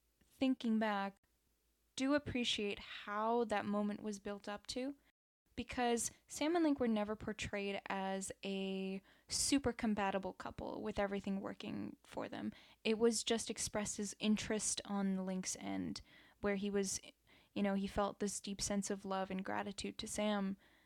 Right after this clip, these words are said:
and his life, and he wanted to explore that and see if there was anything more. And Sam started feeling curious about having those kinds of relationships because Link was, was expressing interest, but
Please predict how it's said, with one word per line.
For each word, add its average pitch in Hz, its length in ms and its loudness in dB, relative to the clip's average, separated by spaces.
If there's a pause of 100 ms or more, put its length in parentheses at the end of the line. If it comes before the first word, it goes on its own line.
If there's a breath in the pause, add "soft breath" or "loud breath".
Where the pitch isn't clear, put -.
and 202 100 4
his 202 160 0
life, 208 400 2
and 196 240 2
he 196 340 -2
wanted 190 500 0
to - 120 -2
explore 185 460 -4
that 226 260 -2
and 202 160 0
see - 160 -4
if 196 140 -6
there 190 100 -4
was 185 160 -4
anything 190 380 -4
more. 233 320 2 (400 loud breath)
And 202 200 6
Sam 226 640 4
started 214 360 0
feeling 240 300 6
curious 285 540 4
about 196 420 2
having 208 220 2
those 208 140 0
kinds 208 220 0
of 208 60 -2
relationships 214 400 -4
because - 400 -4
Link 202 200 -2
was, - 160 -16
was 208 220 -2
expressing 202 460 -4
interest, 208 440 -4
but 247 200 4